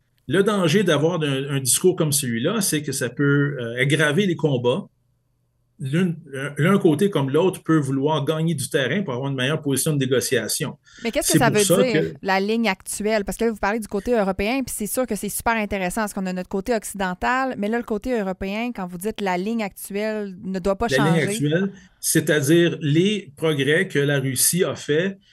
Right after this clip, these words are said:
Speaker 1: à partir du, euh, de, non seulement de, des, des frontières nationales,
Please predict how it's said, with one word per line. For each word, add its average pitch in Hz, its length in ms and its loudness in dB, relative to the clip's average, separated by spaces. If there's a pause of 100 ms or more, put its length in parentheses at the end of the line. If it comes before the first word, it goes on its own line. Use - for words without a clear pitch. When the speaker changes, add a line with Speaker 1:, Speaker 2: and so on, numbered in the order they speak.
(160)
Speaker 1:
à 175 100 -2
partir 175 800 2
du, 131 520 -2
euh, 120 440 4
de, 117 180 -12 (380)
non 143 140 0
seulement 143 400 0
de, 123 120 2
des, 110 440 -2
des 107 140 -2
frontières 135 540 -2
nationales, 135 680 -2